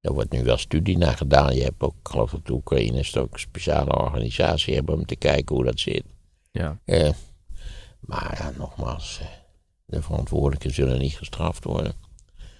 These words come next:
Speaker 1: Na de Tweede Wereldoorlog zijn toch ook de verantwoordelijken maar in zeer, zeer beperkte mate gestraft.
Speaker 2: Hoe kijk jij naar, eh, de benadering van Poetin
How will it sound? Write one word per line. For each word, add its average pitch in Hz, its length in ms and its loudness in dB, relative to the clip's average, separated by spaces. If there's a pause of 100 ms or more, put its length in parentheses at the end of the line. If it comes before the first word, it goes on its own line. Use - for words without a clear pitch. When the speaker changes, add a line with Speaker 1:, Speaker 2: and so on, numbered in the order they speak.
(220)
Speaker 1:
Na - 220 -2
de 73 100 -2
Tweede 65 340 2
Wereldoorlog 67 600 0
zijn 60 240 -2
toch - 160 -6
ook 78 140 0
de 73 100 0
verantwoordelijken 71 680 2
maar 71 160 4
in 69 80 2
zeer, 80 300 2
zeer 78 260 2
beperkte 71 520 2
mate 67 400 0
gestraft. 71 580 -4 (960)
Speaker 2:
Hoe 156 120 2
kijk 160 200 8
jij 147 120 8
naar, 127 320 6
eh, 110 200 4 (100)
de 95 440 6 (160)
benadering 98 520 4
van 92 200 4
Poetin 95 600 4